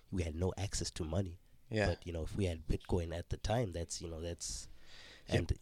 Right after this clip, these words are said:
Speaker 1: it's mature and people trust it more, you know, that's, it's an option. It's an
Speaker 2: That's a,
Speaker 1: extra option.
Speaker 2: that's a great point, because people aren't gonna revert to those shitty things that led to the problems that they got. And, I mean, Satoshi, he created Bitcoin as a,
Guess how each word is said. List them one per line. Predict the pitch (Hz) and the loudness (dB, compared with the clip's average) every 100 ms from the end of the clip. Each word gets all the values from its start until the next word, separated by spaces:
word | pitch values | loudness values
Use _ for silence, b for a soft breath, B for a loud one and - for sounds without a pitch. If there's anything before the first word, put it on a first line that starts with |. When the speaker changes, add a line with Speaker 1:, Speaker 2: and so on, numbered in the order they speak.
| - - | -6 -10
Speaker 1:
it's | - | -4
mature | 85 80 - 110 | -4 0 4 6
and | 101 85 | 6 4
people | 101 - 85 76 | 2 0 -4 -4
trust | 101 110 - | -2 0 0
it | - | 0
more, | 90 90 | 4 4
you | 90 95 | 4 2
know, | 117 | 0
that's, | 117 117 - | 0 -2 -4
it's | 107 | 0
an | 113 | 4
option. | 120 135 - - | 4 4 0 -8
It's | - | -2
an | 117 | 12
Speaker 2:
That's | 139 | 12
a, | |
Speaker 1:
extra | 113 | 12
option. | 107 - - | 6 -4 4
Speaker 2:
that's | 120 | 8
a | - | 10
great | 107 104 | 10 10
point, | - 113 104 | 10 10 8
because | - 101 | 6 6
people | - 110 | 10 12
aren't | 104 104 | 12 12
gonna | 104 | 10
revert | 101 104 98 104 - | 12 10 10 8 8
to | - | 8
those | 95 95 | 8 8
shitty | - 98 98 | 8 8 8
things | - 95 95 | 8 6 6
that | 98 | 8
led | 90 95 | 8 8
to | 101 | 8
the | |
problems | 90 92 95 92 92 | 10 10 10 8 6
that | 92 | 6
they | 95 | 6
got. | 95 110 | 8 8
And, | 98 | 8
I | 101 | 8
mean, | 98 | 10
Satoshi, | 98 98 - 113 127 95 95 107 113 - - - - - - - - - - | 10 12 12 12 12 12 12 8 4 -4 -12 -20 -20 -20 -20 -20 -20 -20 -14
he | - - 98 | 0 4 6
created | - 95 120 117 | 10 12 12 12
Bitcoin | 92 92 - 95 95 | 12 6 8 8 10
as | 92 92 | 10 10
a, | 90 92 87 | 10 10 8